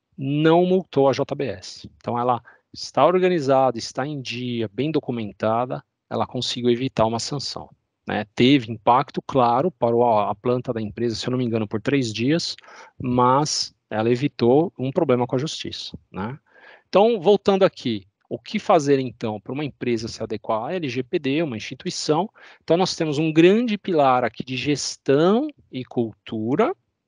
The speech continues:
né? Nós vamos entrar um pouquinho mais em detalhes, e um grande pilar de segurança da informação devido a esse momento tecnológico que nós vivemos.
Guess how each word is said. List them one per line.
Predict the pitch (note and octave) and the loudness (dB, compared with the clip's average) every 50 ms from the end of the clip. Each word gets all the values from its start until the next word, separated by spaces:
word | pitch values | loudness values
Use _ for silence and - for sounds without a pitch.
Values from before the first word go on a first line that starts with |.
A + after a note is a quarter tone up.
| _ _ _ _ _ _ _ _ _ _ _ _ _ _ - | _ _ _ _ _ _ _ _ _ _ _ _ _ _ -10
né? | A2+ G#2+ A2 C3+ E3 | -8 -6 -4 -2 0
Nós | E3 C#3 A2 G#2+ | 0 0 0 0
vamos | A#2 A#2 A2+ A2+ | -2 -4 -2 -4
entrar | G#2+ - - A2 | -6 -4 -4 -4
um | G#2 | -4
pouquinho | - G#2+ - - B2 A#2+ | -6 -8 -10 -8 -8 -6
mais | A2 G#2+ G2+ | -6 -6 -6
em | G2 | -6
detalhes, | G2 F#2+ F#2+ - - G2+ A2 B2+ D#3 F#3 A3 C#4 - - - _ - - - - _ _ _ | -8 -10 -10 -6 -4 -2 -2 0 -2 -2 -4 -6 -8 -12 -16 _ -20 -20 -20 -20 _ _ _
e | C3+ C#3+ | -4 -2
um | E3 F3+ D#3+ | -2 -2 -2
grande | C#3 D3 D3+ E3 F#3 G#3 A3+ C4 C#4+ A#3 G#3 A3 | -2 2 4 6 6 6 4 2 -2 -2 -4 -6
pilar | - - - F3+ D3+ C3+ C3 C#3 D3+ E3 | -8 -8 -4 0 2 2 2 2 2 0
de | E3+ F#3 | -4 -6
segurança | - - - F3+ E3+ E3+ D#3 D#3+ D#3 D3+ - E3 | -8 -6 -6 -4 -4 -2 -2 -2 -4 -4 -6 -6
da | D3+ D#3 | -6 -6
informação | D3 - - D#3+ E3 D#3 F3 E3+ - - - - B2+ B2 C3+ D3 D#3 | -8 -6 -4 -4 -4 -2 -4 -6 -8 -10 -8 -6 -4 -4 -2 -2 -2
devido | E3+ E3 C3 C#3 D3 | -2 -2 -2 -2 -4
a | D3+ | -4
esse | C#3 - - | -4 -4 -4
momento | F3+ E3+ D#3 C#3 B2+ B2+ B2+ - | -2 -2 -2 -2 -2 -4 -6 -6
tecnológico | - C#3 B2 - D3 D3+ D3+ C#3 B2 B2 - - - | -6 -6 -6 -2 -2 0 2 2 2 2 0 -4 -10
que | - - | -12 -8
nós | D3 C#3+ C3 - | -6 -6 -6 -8
vivemos. | - A3 - - A#2+ F#2 E2+ F#2+ - - - - | -12 -12 -12 -10 -10 -10 -12 -14 -16 -18 -18 -20